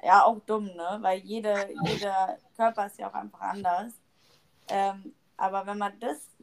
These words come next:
nehmen würde, dann würden ohne Bikini, glaub ich, viel mehr Frauen nicht diesem Standard entsprechen als mit Bikini. Weil so ein Bikini kann halt dann doch auch was verstecken oder so hochpushen oder so oder schöner machen, als es dem Standard entspricht.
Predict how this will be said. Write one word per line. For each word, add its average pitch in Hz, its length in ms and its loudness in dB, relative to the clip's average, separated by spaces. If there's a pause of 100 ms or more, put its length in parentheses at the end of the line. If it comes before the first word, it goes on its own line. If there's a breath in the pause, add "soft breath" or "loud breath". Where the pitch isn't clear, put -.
(280)
nehmen 233 360 0
würde, 196 360 -4 (300)
dann 196 200 0
würden 226 220 2
ohne 262 300 4
Bikini, 247 560 -2
glaub 202 260 0
ich, 214 360 -6
viel 269 280 0
mehr 247 200 6
Frauen 226 360 6
nicht 269 260 -4
diesem 202 220 -10
Standard 190 460 2
entsprechen 202 540 -6
als 180 180 -4
mit 214 220 -8
Bikini. 175 580 -12 (1160 soft breath)
Weil 190 520 2
so 196 80 -12
ein 190 120 -12
Bikini 226 420 -6
kann 226 200 0
halt 196 160 -2 (200)
dann 196 200 -2
doch 247 260 6
auch 208 260 4
was 190 240 -2
verstecken 208 480 -8
oder 190 260 0
so 190 160 -12
hochpushen 202 640 -10
oder 170 260 -4
so - 100 -18
oder 180 300 -8
schöner 226 420 4
machen, 202 380 4 (300)
als 202 180 4
es 202 140 0
dem 185 180 -4
Standard 202 580 4
entspricht. 208 640 -4